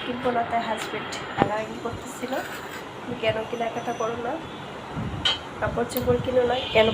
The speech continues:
পুরাতন কাপড়ে শুধু পরো, যা গরম নতুন কাপড় পরা তো সম্ভবই না।" তো আজকে মার্কেট কী কী কেনাকাটা করলাম সেটা একটু শেয়ার করছি, প্রথমে দেখিয়ে দিচ্ছি, আপনারা দেখে নিন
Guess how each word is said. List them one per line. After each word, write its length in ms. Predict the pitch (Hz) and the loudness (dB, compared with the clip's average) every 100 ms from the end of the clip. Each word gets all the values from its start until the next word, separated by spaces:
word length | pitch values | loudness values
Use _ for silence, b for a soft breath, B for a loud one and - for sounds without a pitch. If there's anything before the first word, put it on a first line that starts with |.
| 220 | 8
পুরাতন 360 | 233 240 247 247 | 8 8 4 4
কাপড়ে 340 | 240 233 247 | 4 6 4
শুধু 240 | 240 233 220 220 | 4 0 -4 0
পরো, 260 | 240 240 320 - - | 2 4 2 -4 -2
যা 200 | - 220 233 - | 6 6 6 2
গরম 380 | 214 233 240 208 - - 247 | 2 6 6 4 -2 -6 -4
নতুন 180 | 247 240 | -4 -2
কাপড় 220 | 247 240 240 | -2 -2 0
পরা 160 | 254 240 | 4 4
তো 140 | 233 | 2
সম্ভবই 560 | - - 220 226 220 220 | -2 -2 -2 0 2 2
না।" 140 | 214 226 - - - - - - - - - - - - - - - - | 0 -4 -6 -8 -8 -8 -8 -6 -4 -4 -4 -8 -8 -8 -8 -10 -10 -2
তো 100 | 214 202 180 - - - - - - - - - - - - - | 0 2 0 -6 -10 -10 -10 -10 -8 -8 -8 -8 -10 -10 -10 -4
আজকে 300 | 233 - 269 | -2 2 2
মার্কেট 560 | 262 233 220 226 285 - - - | 4 6 4 4 0 0 -6 -4
কী 80 | 233 - | 2 2
কী 80 | 247 | 2
কেনাকাটা 440 | 240 247 247 254 262 | 0 2 0 -2 0
করলাম 240 | 269 269 359 | 0 0 0
সেটা 280 | - - - | -2 -4 0
একটু 200 | 440 - | 0 0
শেয়ার 300 | - 233 190 208 | -2 2 2 0
করছি, 260 | 208 220 - 262 | -4 -2 -4 -2
প্রথমে 380 | 220 - 269 254 | -4 -2 0 2
দেখিয়ে 320 | 254 254 262 | 0 -2 -2
দিচ্ছি, 300 | 254 - 370 - - - - - - - - - - - | -4 -4 -4 -4 -8 -10 -10 -10 -10 -8 -8 -8 -10 -8
আপনারা 260 | - 240 | -2 0
দেখে 340 | 233 220 226 269 | 2 2 0 -2
নিন 200 | 269 285 | 0 -2